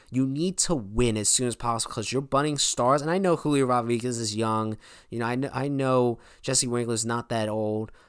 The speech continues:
But some of the guys that they, uh, some of the, uh, and Logan Gilbert is also pretty young.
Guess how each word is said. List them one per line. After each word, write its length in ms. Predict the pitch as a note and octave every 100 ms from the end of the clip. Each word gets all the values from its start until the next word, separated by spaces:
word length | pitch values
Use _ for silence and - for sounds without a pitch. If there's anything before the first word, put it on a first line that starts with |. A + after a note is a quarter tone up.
| _ _
But 240 | - A#2 G#2+ A#2+
some 280 | B2 - E3
of 100 | G3
the 60 | E3+
guys 300 | C#3 D3 C#3
that 140 | C3
they, 160 | B2+ A#2+
uh, 180 | B2 A2
some 220 | - C#3+
of 60 | C#3+
the, 200 | - C3+
uh, 40 | C3+
and 120 | C3
Logan 280 | C3 C#3+ C3+
Gilbert 360 | B2 A#2 A2 G#2+
is 160 | A2
also 260 | A2+ A2 A#2
pretty 240 | - A#2
young. 380 | G2+ G#2+ G2+ G#2